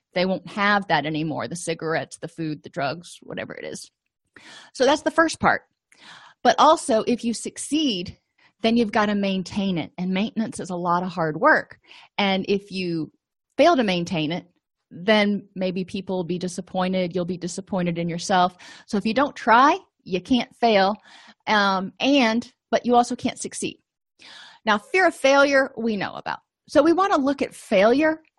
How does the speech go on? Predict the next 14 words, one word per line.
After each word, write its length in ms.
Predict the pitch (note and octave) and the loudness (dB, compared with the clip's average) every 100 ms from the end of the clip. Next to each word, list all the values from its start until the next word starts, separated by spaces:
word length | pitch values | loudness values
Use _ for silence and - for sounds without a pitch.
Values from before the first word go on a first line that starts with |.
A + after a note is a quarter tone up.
| - | -4
as 140 | G#3 | -2
a 80 | G3 | 0
learning 460 | F3 E3+ E3+ E3+ D#3+ | -2 -2 -2 -4 -6
opportunity. 720 | D3 - - G#2 A2 - - _ _ _ - - | -8 -12 -12 -12 -12 -16 -20 _ _ _ -20 -14
When 240 | G3 B3+ D4+ | 0 2 4
you 120 | D#4+ | 0
fail, 560 | D4+ - B3 C#4 D#4+ F4 _ _ _ _ | -2 0 4 4 2 -2 _ _ _ _
you 240 | F#3 B3 | -4 -2
learned 680 | B3+ G#3 C4 D4+ G#3+ A#3+ - _ _ _ - | 2 4 6 4 2 -2 -6 _ _ _ -2
how 180 | A#3 | 0
not 300 | G#3 F#3+ - | 2 0 -2
to 80 | G#3 | -4
do 160 | G3 G3 | -2 -2
it. 160 | - | -4